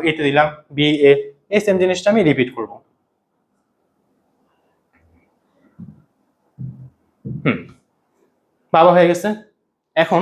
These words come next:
আমি যদি এখানে ইকুয়াল দেই, আচ্ছা দুঃখিত, আমি এখানে একটা জিনিস ভুল করেছি, আমাদের এই ক্ষেত্রে বাবা দেওয়া লাগবে না, যেহেতু আমি already হেক্সাডেসিমালে রেখেছি, আমি just এই যে বি, এ, এগুলো আমি সরাসরিভাবে লিখলেই চলে আসবে,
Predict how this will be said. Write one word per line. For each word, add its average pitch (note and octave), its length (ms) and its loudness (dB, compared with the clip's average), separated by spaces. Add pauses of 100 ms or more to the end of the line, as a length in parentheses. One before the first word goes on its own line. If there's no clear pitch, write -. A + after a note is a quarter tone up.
আমি E3+ 140 2
যদি F3 120 2
এখানে F3+ 220 -2
ইকুয়াল F#3 300 6
দেই, D3+ 120 2 (920)
আচ্ছা E3 200 0
দুঃখিত, D3 300 4
আমি D3 100 2
এখানে F3 160 0
একটা F3 140 -2
জিনিস F3+ 200 -2
ভুল G3+ 160 -4
করেছি, D#3 280 2 (500)
আমাদের E3 240 4 (160)
এই G#3+ 120 6
ক্ষেত্রে A3+ 220 2 (100)
বাবা F3 160 6
দেওয়া G3 160 6
লাগবে D3 160 2
না, B2+ 60 0
যেহেতু B2+ 180 -6
আমি F#3 120 -2
already F3 300 4
হেক্সাডেসিমালে F3 600 0
রেখেছি, E3+ 320 -4 (360)
আমি E3+ 120 0 (140)
just G3 280 2 (380)
এই F#3+ 80 6 (120)
যে F3+ 80 6 (120)
বি, F3+ 100 0 (140)
এ, - 20 8 (160)
এগুলো D#3 200 0
আমি F#3 160 0
সরাসরিভাবে D#3+ 420 2
লিখলেই F#3 240 -2
চলে D#3 180 2
আসবে, A#2 160 -14